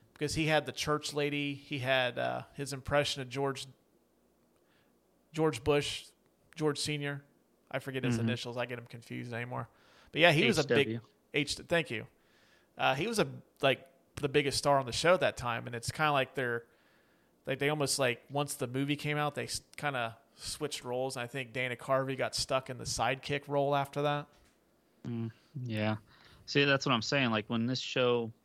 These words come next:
Speaker 2: finally goes big, you're, they're, they're gonna force you to get a new co-host 'cause you can't have that shitbag Lucas on there with you.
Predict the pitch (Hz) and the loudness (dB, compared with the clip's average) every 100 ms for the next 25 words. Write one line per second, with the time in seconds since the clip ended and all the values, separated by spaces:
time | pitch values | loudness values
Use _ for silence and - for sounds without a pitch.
0 | _ 123 120 117 113 113 113 117 113 123 | _ -2 -2 -2 0 -2 -2 0 0 -2
1 | - _ _ _ _ _ _ - 127 135 | -8 _ _ _ _ _ _ -6 -2 0
2 | 131 131 - - 139 135 147 165 127 139 | 0 -2 -4 -8 -2 0 0 -2 -4 -4
3 | 135 - 117 113 113 113 107 135 117 110 | -6 -4 -2 -2 0 -2 -2 -2 -2 -4
4 | 107 - 110 107 - _ - - 135 156 | -6 -8 -10 -10 -20 _ -20 -16 -8 -2
5 | 135 123 113 117 - 139 127 113 110 110 | 0 0 0 -2 -2 -6 -2 -4 -2 -6
6 | 113 120 - 110 107 104 104 104 | -6 -8 -8 -8 -6 -6 -6 -8